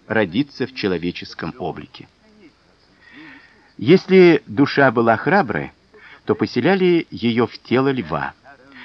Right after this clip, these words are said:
Если сладострастной, то в тело свиньи. Если трусливой, то в оленя или зайца. Если хитрой, то в лесу.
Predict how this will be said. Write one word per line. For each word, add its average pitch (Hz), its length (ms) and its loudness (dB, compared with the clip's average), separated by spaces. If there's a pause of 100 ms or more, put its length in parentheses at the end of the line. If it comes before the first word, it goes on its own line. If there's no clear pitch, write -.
(260)
Если 123 440 2
сладострастной, 113 1040 -2
то 104 240 -2
в - 80 -16
тело 156 340 0
свиньи. 85 640 -4 (540)
Если 143 420 4
трусливой, 135 840 0 (300)
то 135 340 4
в 95 140 -6
оленя 175 480 2
или 139 280 -6
зайца. - 540 -10 (380)
Если 123 420 0
хитрой, 180 440 -6
то - 200 -2
в - 60 -18
лесу. 90 400 -12